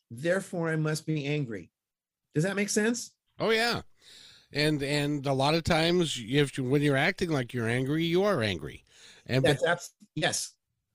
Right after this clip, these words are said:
Speaker 2: but there, but there's no, sometimes there's no,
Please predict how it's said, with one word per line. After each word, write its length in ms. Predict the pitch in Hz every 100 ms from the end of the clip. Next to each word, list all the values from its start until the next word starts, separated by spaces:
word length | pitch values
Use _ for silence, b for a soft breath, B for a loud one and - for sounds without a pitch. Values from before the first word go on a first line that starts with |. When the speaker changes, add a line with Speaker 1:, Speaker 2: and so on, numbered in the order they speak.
| _ _
Speaker 2:
but 140 | - 156
there, 180 | 160 135
but 240 | 131 147
there's 320 | 151 147 131
no, 380 | 139 185 190 156 -
sometimes 600 | - 220 240 170 160 147
there's 340 | 156 143 - 139
no, 540 | 135 160 180 180 175